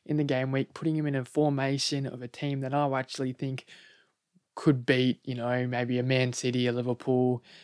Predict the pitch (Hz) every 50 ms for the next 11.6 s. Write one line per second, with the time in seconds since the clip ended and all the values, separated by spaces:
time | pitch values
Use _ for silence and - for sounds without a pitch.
0 | - _ _ _ - 123 123 123 127 120 - - - 147 127 120 120 110 110 113
1 | 123 - - - - _ _ _ _ _ - - - 120 117 120 120 120 120 -
2 | - - _ - _ _ _ _ 139 151 156 165 170 165 160 151 - 156 156 156
3 | 151 - - - 190 180 - 170 175 180 190 180 - 160 151 143 151 151 156 156
4 | 160 156 147 - - - 143 135 131 131 135 135 127 - _ _ - - - _
5 | _ _ _ _ _ _ _ 170 170 175 - - - 156 151 156 156 151 151 156
6 | 151 147 - - - 139 - - 139 127 123 - 120 131 127 - - - 139 123
7 | - _ _ _ _ - - - 135 127 123 123 131 131 - - - - _ _
8 | _ - 175 175 180 170 165 160 175 175 175 175 - - 160 170 185 180 190 185
9 | 185 - - 262 - 170 165 135 - - - 165 160 175 185 196 202 196 190 -
10 | - _ _ _ _ _ - 131 135 131 131 127 - 151 135 - - - - -
11 | - - 139 131 - - - - - 110 123